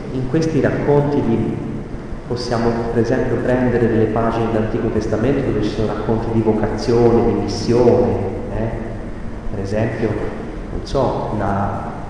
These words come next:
eh, Geremia, Isaia, lo stesso Mosè. Il racconto comincia col nome, mettiamo Mosè, Mosè, eh? Allora chi sei? La presentazione,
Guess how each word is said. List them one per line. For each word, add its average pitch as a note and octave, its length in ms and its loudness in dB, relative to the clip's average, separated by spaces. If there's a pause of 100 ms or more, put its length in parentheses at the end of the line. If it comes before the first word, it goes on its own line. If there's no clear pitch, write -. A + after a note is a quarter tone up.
(360)
eh, F2+ 800 -6
Geremia, A#2 640 4 (480)
Isaia, A#2 560 4 (680)
lo B2+ 60 -2
stesso - 420 2
Mosè. A#2 760 4 (1040)
Il C3 120 0
racconto D3+ 560 2
comincia A#2+ 480 4
col A#2 240 2
nome, A#2 760 4 (220)
mettiamo G2 420 0 (120)
Mosè, A2 440 2
Mosè, G#2+ 200 0 (560)
eh? A2 140 0 (520)
Allora A2+ 420 2
chi A#2 160 -2
sei? - 880 2 (960)
La C3+ 100 0
presentazione, A#2+ 1500 2